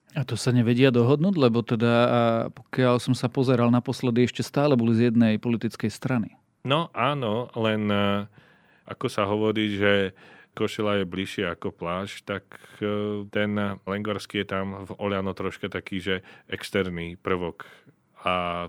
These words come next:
Speaker 2: Krejčí je, patrí k tomu, nechcem povedať, že hardcoreu Oľanu, ale proste patrí do jadra Oľana, čiže myslím si, že to, kde to nakoniec bude, hoci Krejčí, samozrejme, že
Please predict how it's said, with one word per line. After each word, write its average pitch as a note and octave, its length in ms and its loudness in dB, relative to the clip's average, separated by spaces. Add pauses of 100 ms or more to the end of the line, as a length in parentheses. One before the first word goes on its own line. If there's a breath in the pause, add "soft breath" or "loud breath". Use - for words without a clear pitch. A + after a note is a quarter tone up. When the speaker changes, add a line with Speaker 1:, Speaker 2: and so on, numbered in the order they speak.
Speaker 2:
Krejčí F#2+ 480 -4
je, E2+ 240 -8 (400 loud breath)
patrí F#2+ 320 0
k - 160 -8
tomu, F2+ 400 -4 (160)
nechcem F#2+ 320 -8
povedať, F2 240 -6
že D2+ 80 -10
hardcoreu F2+ 560 -2
Oľanu, F#2 480 -4
ale F#2 240 -6
proste F2+ 640 -8
patrí F#2 320 -8
do F2 160 -6
jadra D#2+ 560 -6 (160)
Oľana, F#2 480 0
čiže E2+ 640 -6 (320 loud breath)
myslím F#2+ 320 -6
si, F2+ 160 -8 (160)
že F2+ 160 -4
to, G#2 320 0
kde F2+ 240 -4
to F2 240 -4
nakoniec F2 480 -4
bude, F#2 240 0
hoci E2+ 480 -4 (320 loud breath)
Krejčí, F2 320 -2
samozrejme, E2 640 -6
že D#2 320 -6